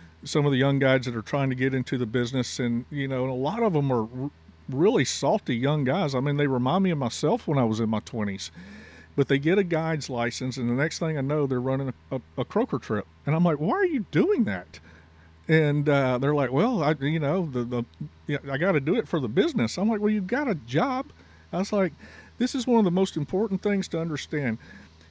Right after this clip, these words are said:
If you think you're a lure fisherman and you're passionate about it, and that's the way you wanna be a guide, do that and that only. Don't do it for the money." I mean, that's just ridiculous.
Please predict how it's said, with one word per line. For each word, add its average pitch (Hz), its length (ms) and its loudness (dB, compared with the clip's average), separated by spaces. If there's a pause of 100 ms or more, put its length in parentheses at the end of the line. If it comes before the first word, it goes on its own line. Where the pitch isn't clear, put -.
(640)
If 156 160 -4
you 214 80 2
think 254 260 4
you're 233 120 4
a 185 40 10
lure 160 260 6
fisherman 135 540 0
and 131 140 -2
you're 135 140 -2
passionate 170 560 0
about 120 320 0
it, 139 100 -2
and 131 100 -4
that's 180 160 -2
the 208 100 -2
way 175 200 2
you 160 200 0
wanna 160 180 2
be 147 200 2
a 123 80 2
guide, 143 520 0 (500)
do 220 220 6
that 214 280 4
and 135 160 0
that 165 220 0 (100)
only. 147 380 2
Don't 147 500 0
do 175 200 6
it 220 100 2
for 135 160 0
the 98 100 -4
money." 107 460 2 (240)
I 170 140 0
mean, 196 160 2
that's 220 180 0
just - 200 -4 (160)
ridiculous. 160 760 -4